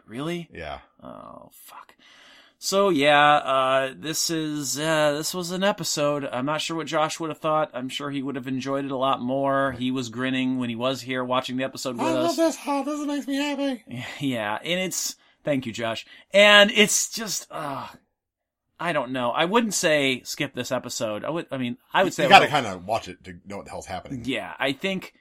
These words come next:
Speaker 1: you'll get a better idea this time of just watching the episode than our discussion of it, because it's hard to recap this episode, there's not, there's just too much weirdness going on.
Speaker 2: Mm-hmm.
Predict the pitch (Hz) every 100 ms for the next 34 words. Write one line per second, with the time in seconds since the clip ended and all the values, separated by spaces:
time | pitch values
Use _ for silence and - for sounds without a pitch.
0 | _ _ _ 131 151 190 196 180 160 160
1 | 147 131 131 117 123 - 127 127 123 113
2 | 113 117 113 127 127 127 127 143 135 113
3 | 101 - 104 - 117 127 120 120 - 160
4 | 160 147 127 139 120 - - - _ -
5 | 170 - 247 269 160 110 117 - - 85
6 | - 98 101 - 95 101 90 87 _ _
7 | _ - 185 - 196 190 190 - - -
8 | - _ _ _ _ - - 160 - -
9 | 170 180 - - _ - 127 127 123 120
10 | 113 98 98 90 101 80 76 69 71 110
11 | 113